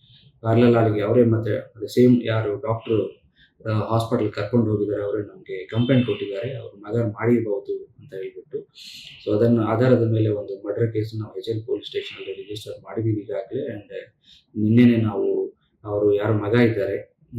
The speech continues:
ಅವ್ರನ್ನ ಇದರಲ್ಲಿ ಅಪ್ರಿಹೆಂಡ್ ಮಾಡಿ ಕಸ್ಟಡಿಗೆ ತಗೊಂಡಿದೀವಿ. ಇವತ್ತು ರಿಮಾಂಡ್‌ಗೆ ಕಳಿಸ್ತಾ ಇದ್ದೀವಿ.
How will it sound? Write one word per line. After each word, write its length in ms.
ಅವ್ರನ್ನ 280
ಇದರಲ್ಲಿ 560
ಅಪ್ರಿಹೆಂಡ್ 440
ಮಾಡಿ 160
ಕಸ್ಟಡಿಗೆ 440
ತಗೊಂಡಿದೀವಿ. 600
ಇವತ್ತು 280
ರಿಮಾಂಡ್‌ಗೆ 480
ಕಳಿಸ್ತಾ 300
ಇದ್ದೀವಿ. 360